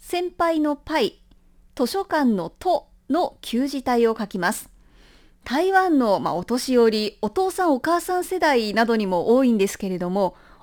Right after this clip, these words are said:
おはよう、おやすみ、中秋節おめでとうみたいな写真だけを送ってくるというものです。うちの義理の父もたまに送ってくるんですけれども、例えばですね、ハスの葉っ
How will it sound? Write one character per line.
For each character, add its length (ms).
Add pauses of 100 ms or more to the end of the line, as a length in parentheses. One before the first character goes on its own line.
(120)
お 80
は 180
よ 380
う、 40 (480)
お 100
や 140
す 180
み、 280 (560)
中 220
秋 240
節 260
お 100
め 140
で 120
と 360
う 60 (260)
み 140
た 160
い 80
な 280 (220)
写 300
真 400
だ 140
け 160
を 340
送 240
っ 20
て 240
く 160
る 100
と 140
い 140
う 60
も 120
の 80
で 140
す。 180 (440)
う 60
ち 140
の 120
義 160
理 100
の 120
父 260
も 120
た 160
ま 140
に 100
送 240
っ 40
て 140
く 120
る 100
ん 60
で 80
す 100
け 120
れ 80
ど 60
も、 140 (380)
例 60
え 40
ば 120
で 100
す 120
ね、 220 (640)
ハ 240
ス 180
の 140
葉 180
っ 60